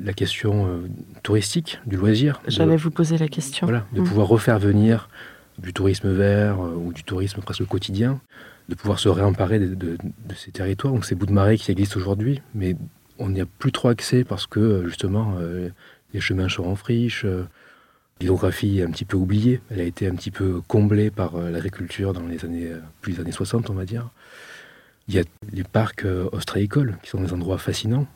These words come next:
Speaker 1: mais qui, là, à La Rochelle, pareil, sont un petit peu endormis, qui sont aussi à, à révéler, mais il faut pas non plus trop embêter les ostréiculteurs,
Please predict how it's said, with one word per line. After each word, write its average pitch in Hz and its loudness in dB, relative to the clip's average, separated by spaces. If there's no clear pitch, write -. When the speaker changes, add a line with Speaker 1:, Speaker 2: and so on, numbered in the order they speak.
Speaker 1:
mais 95 -2
qui, 104 2
là, 95 -2
à 98 2
La 90 0
Rochelle, 95 0
pareil, 101 0
sont 87 -2
un 87 -2
petit - -6
peu 98 -2
endormis, 107 4
qui - -8
sont 101 2
aussi 95 2
à, 95 6
à - -2
révéler, 107 6
mais 113 4
il 92 2
faut 98 2
pas 101 4
non 101 6
plus 104 0
trop - 0
embêter 104 4
les 104 2
ostréiculteurs, 113 0